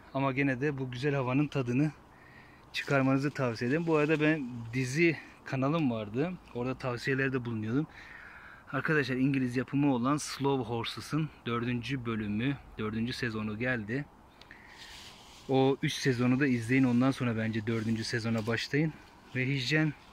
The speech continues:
takıntısı olan arkadaşlarımız için biraz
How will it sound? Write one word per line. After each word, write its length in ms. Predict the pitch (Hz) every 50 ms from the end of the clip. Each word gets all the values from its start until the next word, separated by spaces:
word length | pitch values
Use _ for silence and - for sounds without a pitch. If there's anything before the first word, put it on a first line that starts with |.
| - - - - - - - -
takıntısı 440 | - - - 143 135 123 - - 131
olan 120 | 131 131
arkadaşlarımız 680 | 131 131 - - 127 127 120 - 135 131 135 139 127 123
için 320 | 117 107 - - 160 165 - - - - - - - - - - - - - - - -
biraz 360 | 165 135 117 120 151 170 170